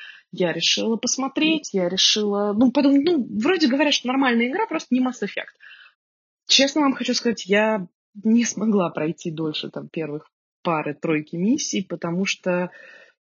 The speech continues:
ну, вот это не трипл эй, это даже не дабл эй, это, мне кажется, что это какие-то очень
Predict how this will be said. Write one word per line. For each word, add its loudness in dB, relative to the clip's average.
ну, 6
вот 2
это 2
не 4
трипл -2
эй, 2
это -8
даже -4
не 2
дабл -2
эй, -4
это, -4
мне 6
кажется, -2
что 2
это 0
какие-то -2
очень 0